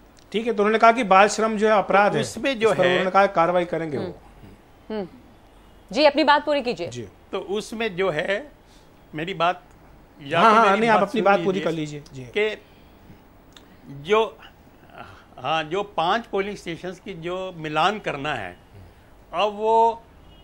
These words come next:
Speaker 2: पहले कोई इंस्ट्रक्शंस यही हैं कि भाई काउंटिंग होने दो, उसके बाद में जो भी आप कहेंगे पांच पोलिंग स्टेशन रेंडमली सिलेक्ट करके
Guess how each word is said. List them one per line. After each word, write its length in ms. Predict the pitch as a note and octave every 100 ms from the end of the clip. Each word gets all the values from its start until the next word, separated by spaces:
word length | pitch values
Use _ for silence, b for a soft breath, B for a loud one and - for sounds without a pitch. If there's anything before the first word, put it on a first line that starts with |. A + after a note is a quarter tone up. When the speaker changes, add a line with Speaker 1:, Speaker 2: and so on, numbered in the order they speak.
| -
Speaker 2:
पहले 320 | B2 C#3+ F#3+
कोई 240 | G3+ G#3+
इंस्ट्रक्शंस 580 | G3+ F3 G3 F#3+ G#3+ G3+
यही 340 | F#3+ G3 G#3+ G#3
हैं 180 | G#3+
कि 120 | G#3+ G#3
भाई 120 | G#3+
काउंटिंग 480 | G#3 F#3 F3 G#3+ E3+
होने 240 | F3+ A3
दो, 120 | A3+
उसके 340 | B3+ G3+ G3 G3+
बाद 260 | E3 F3+
में 320 | G3 G3 C3+
जो 200 | A#2+ G3
भी 200 | A3 A3
आप 280 | G#3+ F3+ F3+
कहेंगे 380 | F3+ F#3 F#3+ F3+
पांच 340 | F3+ E3+ F#3+
पोलिंग 280 | F#3+ F3 F3+
स्टेशन 480 | - D#3 - G3+ E3+
रेंडमली 440 | D3+ D#3+ F3+ F3+ F#3
सिलेक्ट 400 | F3+ F3 F#3+ -
करके 360 | C#3+ - F3+